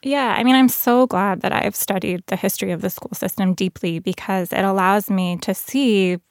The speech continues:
um, what's new and what isn't. You know, for example, there was a broad effort to attack gay teachers in California, um, you know, decades ago. So I'm thinking about that when I see now that, um,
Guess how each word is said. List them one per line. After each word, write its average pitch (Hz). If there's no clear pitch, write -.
um, 175
what's 196
new 214
and 190
what 175
isn't. 180
You 196
know, 175
for 185
example, 185
there 180
was 185
a -
broad 190
effort 185
to 190
attack 175
gay 180
teachers -
in -
California, 185
um, 175
you 196
know, 170
decades 202
ago. -
So 190
I'm 185
thinking 202
about 180
that 180
when 185
I 175
see 180
now 170
that, 175
um, 165